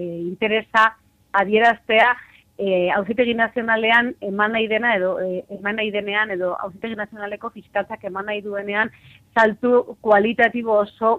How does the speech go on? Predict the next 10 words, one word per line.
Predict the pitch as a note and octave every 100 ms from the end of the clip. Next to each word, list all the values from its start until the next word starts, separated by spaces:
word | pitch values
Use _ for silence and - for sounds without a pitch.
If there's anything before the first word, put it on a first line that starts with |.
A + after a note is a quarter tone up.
| -
e, | G3+ F#3 F3 F3 F3
arriskutsu | - F#3+ A#3 A#3+ - G3+ - G3
bat | F#3+ A#3+ B3 _ _ _ G#3
terrorismo | G3 G3 G#3 A3 - A3+ A3 A3
beraren | E3+ G#3 G#3 G#3+ A3 A#3 -
trataera, | G3 F3 E3+ G#3+ F#3+ F3+ F3 E3+ E3+ E3 D#3+ D#3 -
trataeran, | - F#3+ F3+ F#3 D3+ D3 C#3
ezta? | D3+ - A3+
Eta | A#3 E3+
orduan | F#3 F#3+